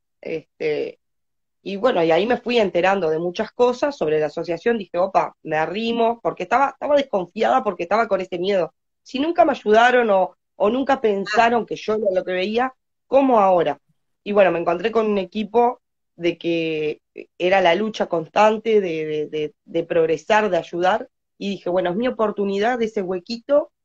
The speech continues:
eh, poder acercarme y ver qué puedo hacer yo por, eh, los celíacos". Sea niños, sean adultos, sea la edad que fuera, ¿tá? Porque me encontraba con eso, lo mismo que me pasó a mí,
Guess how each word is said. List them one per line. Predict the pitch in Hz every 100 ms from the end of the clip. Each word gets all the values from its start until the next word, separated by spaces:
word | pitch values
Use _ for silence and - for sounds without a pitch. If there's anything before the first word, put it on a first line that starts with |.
| _ _ _ _ -
eh, | 185 175 175
poder | 175 185 208
acercarme | 240 - 190 175 220 254 269 262
y | 214
ver | 208 226
qué | - 247
puedo | 254 233
hacer | 208 220
yo | 208 - 240 277 _ _ _ _ _ _ _ _
por, | - 220 226 -
eh, | 190 180 170
los | 143 196
celíacos". | 180 165 156 135 _ _ _ _ _ _ _ _
Sea | - 240 269
niños, | 220 180 208 226 220
sean | 180 170
adultos, | 160 196 202 196
sea | 214
la | 220
edad | 202
que | 190
fuera, | - 202 233 - _ _ _ _ _ _ -
¿tá? | 160 165 165
Porque | 196 190 - 196
me | 190
encontraba | 190 190 220 262
con | 226
eso, | 220 - 165
lo | 170
mismo | 214 220 247
que | 220
me | 190
pasó | 180 -
a | 214
mí, | 226 247